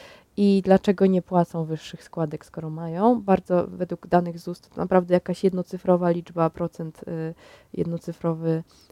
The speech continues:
płaci składki rzeczywiście wyższe niż musi tych firm, które istnieją na polskim rynku. E, i to jest ogromny problem, bo w przyszłości te osoby nie będą miały minimalnej emerytury wypracowanej,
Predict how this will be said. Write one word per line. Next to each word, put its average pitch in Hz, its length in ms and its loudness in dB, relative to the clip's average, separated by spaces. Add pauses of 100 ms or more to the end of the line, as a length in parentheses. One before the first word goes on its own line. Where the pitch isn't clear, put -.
(100)
płaci 180 340 4
składki - 480 0
rzeczywiście 165 460 -8
wyższe 165 380 -6
niż 160 200 -10
musi 160 380 -10
tych - 220 -18
firm, 151 340 -6
które 165 260 -10
istnieją 156 440 -10
na 156 120 -12
polskim 165 380 -14
rynku. 156 440 -2 (540)
E, 170 280 8 (120)
i 196 60 -10
to - 120 4
jest 165 160 6
ogromny 247 340 8
problem, 208 380 4
bo 214 100 4
w - 60 -8
przyszłości - 640 -2
te 220 100 -2
osoby 190 380 -2
nie 190 140 -2
będą 220 300 4
miały 196 320 2
minimalnej 170 480 -2
emerytury 156 440 -8
wypracowanej, 160 840 -2